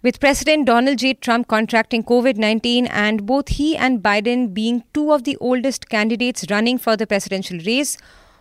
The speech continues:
although the vice presidential debate itself isn't that consequential to the election, the vice presidential candidates certainly are. And so, there was a lot of curiosity about whether California Senator Kamala Harris and V P Mike Pence can do what Trump and Biden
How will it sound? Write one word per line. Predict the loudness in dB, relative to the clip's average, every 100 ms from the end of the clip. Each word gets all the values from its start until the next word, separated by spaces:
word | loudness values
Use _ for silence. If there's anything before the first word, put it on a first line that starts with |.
| _ 2
although | 4 4 4
the | 4
vice | 4 2 2
presidential | 0 0 0 0 0
debate | 0 0 0
itself | -4 -4 -2 0 0 -2
isn't | -4 -2 -2 -2
that | 0 0 0
consequential | -2 -2 -4 -4 -4 -2 -2
to | -2
the | -2
election, | -2 -2 -4 -6 -6 _ _
the | 0
vice | 2 2
presidential | 0 0 0 -2 -2 -4
candidates | -2 -2 0 -2 -4 -4
certainly | -2 -2 0 -2 -4 -4
are. | -6 -6 -10 -4
And | -2
so, | 0 2 2 0 _ _
there | -2
was | 2 2 2
a | -2
lot | 0 0 0
of | -4 -2
curiosity | 0 2 0 -2 -4
about | 0 -2 -2
whether | -2 0 0 0
California | 0 -2 -2 -4 -4 -2
Senator | 0 -2 0 -2
Kamala | 0 0 0 -2
Harris | 0 0 0 -4 _
and | 0 2
V | 2
P | 0
Mike | 2 2 0 0
Pence | -2 0
can | -2 0
do |
what | 0 0 -4 -4
Trump | -2 -2 0
and | -2 0
Biden | 0 0 -2